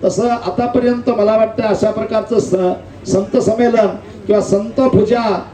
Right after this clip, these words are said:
संत या ठिकाणी भोजन कधी या शिर्डीमध्ये, आता मी आलो तसं तर काय ज-, झालेलं नाही, परंतु आज हाच ब-, प्रघात, अ, या ठिकाणी बापूंनी काढलाय. फार आनंदाची गोष्ट आहे.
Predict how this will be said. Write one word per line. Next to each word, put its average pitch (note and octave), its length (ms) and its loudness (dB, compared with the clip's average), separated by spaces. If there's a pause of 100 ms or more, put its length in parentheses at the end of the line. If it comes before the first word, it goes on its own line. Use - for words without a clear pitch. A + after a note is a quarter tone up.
(320)
संत G#3 320 0
या A#3 260 2
ठिकाणी G#3+ 320 0
भोजन G3+ 480 2 (240)
कधी G3 260 2
या G#3 280 2
शिर्डीमध्ये, G3 600 4 (340)
आता F#3 140 0
मी F#3+ 220 0
आलो G3+ 400 2
तसं G3 140 2
तर G3+ 100 0
काय G3+ 220 0
ज-, F#3 260 2
झालेलं F#3 360 4
नाही, F3 280 0 (400)
परंतु A3 340 2
आज A3+ 260 2
हाच G3 420 0
ब-, A#3 320 2
प्रघात, G#3 280 2 (440)
अ, - 40 -2 (340)
या G3 160 4
ठिकाणी G3 340 2
बापूंनी G3 540 2 (360)
काढलाय. G3+ 480 0
फार F#3+ 260 -2
आनंदाची A#3+ 540 0
गोष्ट A3 300 2
आहे. F#3+ 200 2